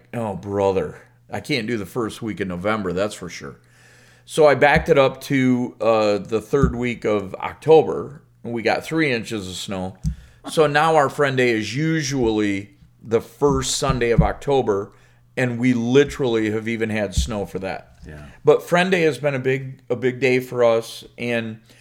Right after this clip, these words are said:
Speaker 1: I would say the other big thing for us has been,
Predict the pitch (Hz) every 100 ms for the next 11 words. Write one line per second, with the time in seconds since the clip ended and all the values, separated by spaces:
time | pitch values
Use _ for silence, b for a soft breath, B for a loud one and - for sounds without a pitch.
0 | B B B - 165 220 - 220 208 160
1 | 160 175 120 104 156 165 202 190 180 196
2 | 190 190 185 - - - 135 147 127 139
3 | 135 131 127 131